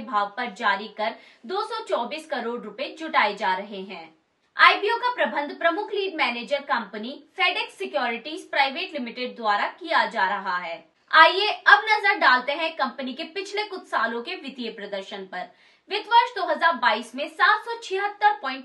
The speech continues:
पन्द्रह करोड़ रुपए का राजस्व एवं पच्चीस पॉइंट बयासी करोड़ रुपए का कर पश्चात शुद्ध लाभ और वित्त वर्ष दो हज़ार तेईस में कंपनी ने कुल राजस्व एक हजार एक सौ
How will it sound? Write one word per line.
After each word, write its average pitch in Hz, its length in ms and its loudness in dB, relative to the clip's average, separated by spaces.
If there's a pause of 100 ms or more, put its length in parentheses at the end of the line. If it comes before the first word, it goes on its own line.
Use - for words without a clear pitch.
पन्द्रह 370 380 0
करोड़ 269 300 -2
रुपए 226 240 -8
का 214 220 0
राजस्व 302 600 0 (340)
एवं 359 380 0 (100)
पच्चीस 427 460 2
पॉइंट 370 280 2
बयासी 349 420 2
करोड़ 320 320 2
रुपए 285 300 0
का 285 260 2
कर 415 260 6
पश्चात 330 440 4
शुद्ध 285 320 -8
लाभ 226 280 4 (300)
और 320 380 8
वित्त 392 280 -2
वर्ष 427 220 6
दो 415 120 2
हज़ार 311 360 4
तेईस 233 380 -4
में 302 160 -8
कंपनी 381 500 -2
ने 349 120 -4 (100)
कुल 453 200 0
राजस्व 254 880 0
एक 440 280 -2
हजार 294 400 4
एक 285 200 -2
सौ 370 120 -8